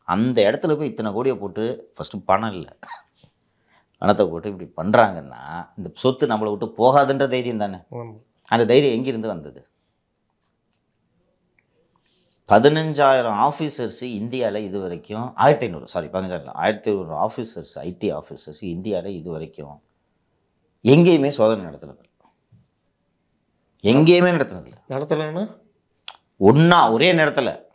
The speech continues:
Speaker 2: ஆ.
Speaker 1: அவ்வளவு அதிகாரிகளை போட்டு சோதனை யாருக்கு நடத்துனாங்கன்னா,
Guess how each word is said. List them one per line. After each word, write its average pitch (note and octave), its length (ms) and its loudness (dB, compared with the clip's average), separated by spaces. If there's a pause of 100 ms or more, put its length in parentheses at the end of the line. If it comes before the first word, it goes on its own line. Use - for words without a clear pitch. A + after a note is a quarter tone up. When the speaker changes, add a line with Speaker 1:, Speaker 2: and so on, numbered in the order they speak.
(220)
Speaker 2:
ஆ. C3+ 260 -6
Speaker 1:
அவ்வளவு A#2 500 4
அதிகாரிகளை D3 640 0
போட்டு B2+ 360 -6
சோதனை B2 540 -2
யாருக்கு A2+ 340 0
நடத்துனாங்கன்னா, G2+ 560 -10